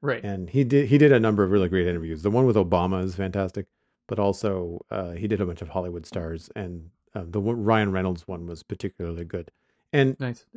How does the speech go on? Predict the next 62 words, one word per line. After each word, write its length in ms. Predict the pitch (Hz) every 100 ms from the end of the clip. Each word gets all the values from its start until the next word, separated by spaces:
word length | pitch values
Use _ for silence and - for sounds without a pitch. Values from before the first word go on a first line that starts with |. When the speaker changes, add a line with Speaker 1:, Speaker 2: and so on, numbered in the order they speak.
| _ _
Speaker 2:
he's 360 | 156 160 127 - _ _ _ _ _ _ _ _ _ _ -
not 360 | 139 175 185 _ -
on 380 | 127 139 113
the 100 | 101
whole 160 | 87 85
time. 300 | - 82 80 -
Like, 220 | 117 110
it's, 160 | 107 -
you 140 | 127
get 160 | 120 127
a 40 |
little 260 | 113 117 107
bit 200 | 98 107
of 100 | 95
a 200 | 92 85 _ _ _
real 380 | 123 127 120 101
look 220 | 101 90
at 120 | 90 - _ _ _
Ryan 260 | 107 95 87
Reynolds. 340 | 82 78 71 _ _ _ -
You 80 | 98
know, 60 |
like, 100 | 85 -
the, 140 | - -
he's 200 | 120 107
very 180 | 139
chill. 340 | 127 127 98 -
They 80 | 123
did 160 | 143 160
it 100 | 151
in 60 |
his, 240 | 123 98 143
in 60 |
Speaker 1:
Yeah. 120 | 135
Speaker 2:
his 120 | 110 -
house. 340 | 110 87 -
Like, 120 | 95
they 100 | 107
sat 240 | - 117 110
down 120 | 101
with 140 | 104
him 100 | 98
at 80 | 87
home 320 | 95 87 76 _ _ _ _ -
and 120 | 107
did 100 | 98
it 140 | 95 -
there, 140 | 98
Speaker 1:
Oh, 100 | 147
Speaker 2:
as 40 |
Speaker 1:
wow. 100 | 139 131
Speaker 2:
oppo-, 140 | 117
as 160 | 139 110
opposed 260 | 113 131 131
to 100 | 110
on 100 | 92
a 40 |
stage 380 | - 113 104 98
in 140 | 87
front 160 | 104 104
of 100 | -
people. 300 | 123 139